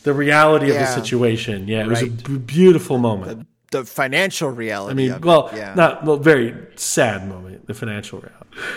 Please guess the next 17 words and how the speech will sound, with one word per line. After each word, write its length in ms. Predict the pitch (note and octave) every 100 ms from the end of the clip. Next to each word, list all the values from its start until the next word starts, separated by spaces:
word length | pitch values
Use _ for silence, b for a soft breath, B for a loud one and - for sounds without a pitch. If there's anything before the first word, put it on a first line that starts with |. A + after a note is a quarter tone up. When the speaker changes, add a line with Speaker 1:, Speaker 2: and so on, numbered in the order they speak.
| B
Speaker 1:
That 180 | - C#3+
comes 180 | E3+ D3+
from 120 | C#3+
someone 280 | C#3 C3+ B2
who's 160 | B2 A#2
been 320 | A#2 C3+ C3
there 440 | B2 A2 G#2+ G#2+ - _
far 320 | - - B2
too 160 | A#2 B2+
many 160 | A#2
times, 540 | A2 F#3 C3+ A#2+ - - _
<laughs> 80 | -
I'm 160 | D3+
sure. 480 | - - D3 C3 C#3 _ _ -
Speaker 2:
Yeah, 240 | G#2 F#2+ -
no, 120 | B2
I, 180 | A2+